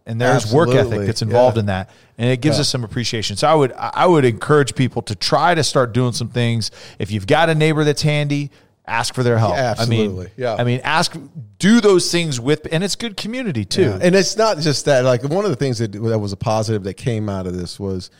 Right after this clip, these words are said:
Speaker 2: you know, we had a block text chain
Speaker 1: Mm.
Speaker 2: that, that started through this process. So there were some good things that came out of this. So, you know, we started a block text chain, and, you know, one of the neighbors downsta-, uh, down the street had a plumber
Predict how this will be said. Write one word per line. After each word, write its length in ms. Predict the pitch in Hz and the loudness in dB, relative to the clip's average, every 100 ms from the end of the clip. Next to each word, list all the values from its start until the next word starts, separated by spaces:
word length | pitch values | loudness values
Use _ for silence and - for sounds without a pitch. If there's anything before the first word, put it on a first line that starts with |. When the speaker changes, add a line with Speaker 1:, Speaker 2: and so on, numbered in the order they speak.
| _ _ _ _ | _ _ _ _
Speaker 2:
you 60 | 123 | -2
know, 100 | 117 | 0
we 160 | 117 151 | 4 4
had 160 | 127 | 4
a 60 | 104 | 2
block 600 | 104 110 110 113 - - | 0 0 2 2 -2 -8
text 520 | - 123 - - - | 0 0 0 -8 -10
chain 560 | - 104 90 85 82 98 _ 101 | -8 -6 -6 -10 -14 -18 _ -16
Speaker 1:
Mm. 260 | 92 87 85 | -14 -14 -12
Speaker 2:
that, 300 | - 104 - | -6 -6 -6
that 160 | 110 - | -10 -8
started 640 | - 131 113 95 87 _ | -2 0 0 -2 -10 _
through 160 | 127 113 | -12 -10
this 160 | 107 | -10
process. 420 | - 104 92 - 85 | -10 -12 -12 -12 -10
So 220 | 107 123 | -8 -4
there 160 | 143 | -2
were 100 | 240 | -2
some 200 | 285 131 | -4 -6
good 200 | 107 131 | -2 -2
things 220 | - 113 104 | -2 -8 -8
that 100 | 101 | -10
came 300 | - 104 101 | -12 -10 -10
out 160 | 95 | -12
of 80 | 82 | -14
this. 160 | 71 - | -16 -16
So, 420 | - 120 117 107 - _ _ | -6 -2 -2 -4 -10 _ _
you 80 | 117 | -8
know, 40 | |
we 100 | 110 | -2
started 280 | 127 147 123 | 2 2 2
a 60 | |
block 320 | 104 113 120 - | 0 -2 -2 -2
text 320 | 131 113 - | -4 -4 -6
chain, 400 | 123 110 104 101 - _ _ | -8 -6 -8 -10 -16 _ _
and, 560 | 120 113 110 107 104 - _ _ | -10 -6 -6 -6 -10 -14 _ _
you 60 | |
know, 120 | 113 | -14
one 280 | 98 90 127 | -12 -8 -6
of 60 | 139 | -4
the 80 | 123 | -2
neighbors 320 | 131 120 110 | -2 -2 -4
downsta-, 640 | 120 120 - - 117 113 | -4 -4 -6 -4 -4 -4
uh, 100 | 120 | -6
down 220 | 113 123 | -4 -4
the 80 | 120 | -4
street 220 | - 123 | -6 -6
had 120 | 110 104 | -4 -4
a 60 | |
plumber 520 | - - 120 113 107 | -6 -4 -4 -2 -6